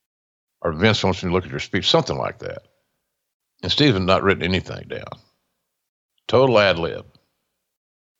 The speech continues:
Total ad lib. And it was fantastic. So I think because I can still,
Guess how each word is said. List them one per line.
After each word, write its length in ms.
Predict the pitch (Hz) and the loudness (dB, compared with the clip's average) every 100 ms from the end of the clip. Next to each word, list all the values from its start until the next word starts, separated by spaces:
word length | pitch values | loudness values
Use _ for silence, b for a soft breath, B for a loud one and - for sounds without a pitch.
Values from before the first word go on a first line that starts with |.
| - | 0
Total 320 | 123 127 90 | 2 4 2
ad 220 | 82 76 | 2 0
lib. 340 | 64 - - _ _ _ _ _ _ _ _ _ | -6 -10 -14 _ _ _ _ _ _ _ _ _
And 120 | 90 | -2
it 40 | 92 | 0
was 140 | 80 | 2
fantastic. 680 | - 87 82 71 - - - - _ _ _ _ _ _ - | 2 2 2 -2 -2 -8 -14 -20 _ _ _ _ _ _ -2
So 160 | 117 | 2
I 100 | 113 | 4
think 340 | 101 131 131 101 | 4 2 2 -4
because 460 | 92 113 110 98 | 0 4 4 4
I 80 | 98 | 0
can 100 | 85 | -2
still, 460 | - 120 123 113 | -4 0 0 0